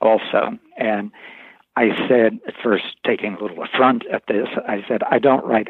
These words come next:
outlines, and I don't, uh, I never know where a book's going when I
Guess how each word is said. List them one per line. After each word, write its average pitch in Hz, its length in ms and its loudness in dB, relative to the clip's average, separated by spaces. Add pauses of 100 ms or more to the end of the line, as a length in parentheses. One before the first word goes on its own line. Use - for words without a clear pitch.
outlines, - 560 0 (220)
and 110 180 2
I 101 80 -4
don't, 110 340 -8 (140)
uh, - 200 0 (680)
I 113 100 0
never 135 300 2
know 110 240 4
where 110 220 0
a 104 40 4
book's 107 360 -6
going 104 340 -4
when 92 140 -10
I 85 80 -10